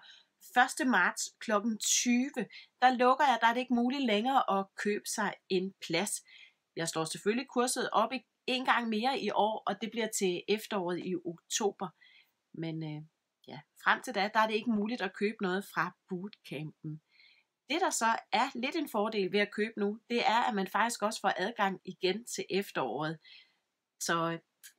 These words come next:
alle dem, der køber her først på året, de, øh, har altid mulighed for at deltage igen i efteråret. Det er sådan en særlig, fordi man køber lige med det samme, at bootcampen er slået op, øh, bonus.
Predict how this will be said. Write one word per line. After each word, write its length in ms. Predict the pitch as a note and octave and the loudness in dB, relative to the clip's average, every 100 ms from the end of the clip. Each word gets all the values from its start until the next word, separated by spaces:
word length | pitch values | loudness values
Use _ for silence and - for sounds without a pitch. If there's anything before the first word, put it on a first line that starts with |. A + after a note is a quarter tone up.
| _ - | _ -4
alle 200 | F#3 A3 | 0 0
dem, 160 | G#3+ | -2
der 60 | G#3+ | -4
køber 300 | - G#3+ A3 | -2 0 0
her 200 | G3+ G3+ | 0 0
først 300 | - G#3+ - | 0 -2 0
på 80 | G#3 | -2
året, 320 | F#3+ G#3 G#3+ _ - - - _ _ | 0 -2 -6 _ -20 -20 -20 _ _
de, 180 | G#3+ A3 | 0 2
øh, 440 | G#3 F#3 F3+ E3 - | 2 2 2 -2 -2
har 160 | G3 - | -4 0
altid 360 | - B3 - A3+ | 4 2 2 -2
mulighed 360 | G#3+ G#3 A3+ G3 | 0 2 2 2
for 280 | F#3 F3 - | 0 -2 -2
at 100 | F3+ | 0
deltage 440 | F#3 G3+ - F#3 E3 | 0 0 0 -2 -2
igen 400 | E3 F#3+ F#3+ G#3+ - | -4 -2 -2 -2 -6
i 240 | F#3 E3+ | -4 -4
efteråret. 720 | - G#3 - D#3+ C3+ D3+ D#3+ D#3+ - | -2 -4 -2 -6 -4 -6 -6 -8 -4
Det 60 | |
er 40 | G3+ | -2
sådan 220 | G#3 G3+ | 0 -2
en 60 | |
særlig, 680 | G3 - G3 D3+ G#3 A#3+ G#3+ - _ _ - | -4 -4 -2 0 0 -2 -4 -10 _ _ -6
fordi 220 | G#3 G#3+ | -4 -2
man 160 | G#3 F#3+ | 0 0
køber 260 | G#3 G3+ F#3 | 0 0 2
lige 200 | F3+ G#3 | 0 0
med 100 | G#3 | 0
det 140 | E3+ | 0
samme, 440 | - D3 D#3+ F#3+ G3 _ | 2 2 0 -4 -6 _
at 140 | E3+ E3 | -6 -4
bootcampen 480 | F3 E3 E3+ D#3+ D#3+ | -6 -6 -6 -4 -4
er 40 | |
slået 300 | D3+ D#3+ D3+ - | -4 -6 -6 0
op, 180 | E3+ F#3+ _ - - _ _ _ E3+ | 0 0 _ -20 -20 _ _ _ -8
øh, 140 | E3 D#3+ _ - | -6 -8 _ -6
bonus. 420 | A3 A#3 A#3 | -2 0 0